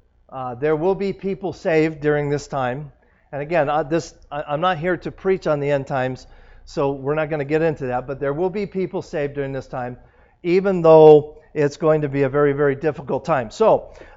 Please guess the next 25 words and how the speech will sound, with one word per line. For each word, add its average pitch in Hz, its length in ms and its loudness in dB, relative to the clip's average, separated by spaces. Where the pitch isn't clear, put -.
the 156 100 4
final 240 480 4
outcome 143 760 0
at 143 200 -6
this 214 200 -4
point 175 300 -6
here, 139 360 -6
okay, 143 580 4
the, 135 140 0
the 135 160 -2
final 220 460 2
outcome 156 680 4
of 143 180 0
the 139 100 0
day 151 240 4
of 190 100 2
the 190 80 2
Lord 135 400 4
will 170 280 2
be 156 480 -4
that 156 220 0
the 160 220 -4
arrogance 202 600 2
of 147 200 -4
men 135 640 2